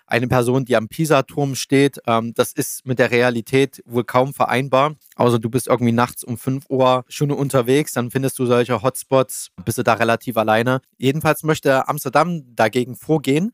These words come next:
Diese Petition wurde von dreißigtausend Hauptstädterinnen in Amsterdam unterschrieben und aus der Petition wurde jetzt eine Verordnung durch den Gemeinderat. Und wie das Ganze aussieht, man möchte nur noch so zehn bis zwanzig Millionen Touristen pro Jahr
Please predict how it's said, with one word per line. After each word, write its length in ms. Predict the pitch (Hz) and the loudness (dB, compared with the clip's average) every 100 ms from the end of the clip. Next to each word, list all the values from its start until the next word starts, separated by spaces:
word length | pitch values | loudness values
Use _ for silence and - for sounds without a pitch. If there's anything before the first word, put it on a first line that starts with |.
| _ - | _ -12
Diese 160 | 120 | -10
Petition 680 | - 143 139 - 147 160 165 | -2 -2 -2 -6 -2 -2 -2
wurde 320 | 120 151 151 | -2 2 0
von 480 | - - 127 131 139 - | 0 -4 -2 -2 -8 -8
dreißigtausend 840 | - 131 139 - 127 131 127 - | -2 0 -2 -2 0 0 -2 -4
Hauptstädterinnen 1120 | 139 - - 135 127 113 _ 135 156 160 185 _ _ _ | -4 -4 -4 0 0 -2 _ -2 0 0 -2 _ _ _
in 140 | 123 120 | -8 -4
Amsterdam 480 | 131 - 131 127 | -4 -4 0 0
unterschrieben 720 | 131 131 120 - 151 165 180 185 _ _ - | 0 -4 -2 0 0 2 0 -2 _ _ -6
und 80 | |
aus 160 | 120 - | -2 0
der 80 | 123 | 0
Petition 560 | 139 127 - 143 151 | -2 -4 -2 -2 0
wurde 160 | 139 135 | 0 2
jetzt 220 | 123 - | 0 0
eine 340 | 123 127 127 117 | -4 0 0 -2
Verordnung 580 | - 151 - 160 147 | -4 -6 -2 -2 -2
durch 160 | - 127 | -4 -6
den 160 | 120 113 | -6 -6
Gemeinderat. 640 | 110 127 170 135 143 147 | 0 0 2 2 0 -2
Und 140 | 123 | -6
wie 60 | 123 | 0
das 180 | 139 - | 0 0
Ganze 280 | 139 135 - | -2 0 0
aussieht, 460 | 147 - 165 165 _ _ _ | 0 0 -6 -6 _ _ _
man 180 | 120 117 | 0 2
möchte 280 | 131 156 143 | 2 0 0
nur 160 | 151 143 | 0 0
noch 60 | |
so 120 | - | 0
zehn 340 | 131 - 139 165 | -4 -2 -4 -2
bis 180 | 135 - | -4 -6
zwanzig 540 | - 127 156 151 - | 0 2 2 -2 -2
Millionen 360 | 127 127 139 - | 0 2 0 -2
Touristen 520 | 117 156 - - 123 | 0 0 -2 -6 -6
pro 220 | - 117 | -2 2
Jahr 380 | 113 104 107 | 4 4 2